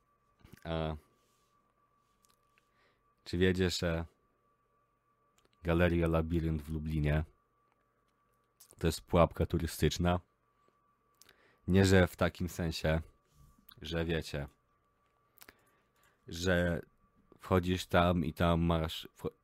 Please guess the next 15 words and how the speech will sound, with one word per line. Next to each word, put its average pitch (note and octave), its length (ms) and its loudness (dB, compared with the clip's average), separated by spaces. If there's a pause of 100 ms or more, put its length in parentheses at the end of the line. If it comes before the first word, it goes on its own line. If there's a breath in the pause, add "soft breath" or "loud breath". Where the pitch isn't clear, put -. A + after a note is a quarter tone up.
(100)
wchodzisz G2 300 0
do G2 120 0
McDonalda F2+ 640 2
na E2 60 0
przykład E2 200 -4
w - 20 -20
tamtym E2 360 -4
miejscu F2+ 580 0 (680 soft breath)
i E2+ 280 -2
musisz F#2 340 -2
płacić F2 360 -2
dwa F2 180 0
złote F2 320 -2
za E2 140 -2
kibel. D#2+ 460 -2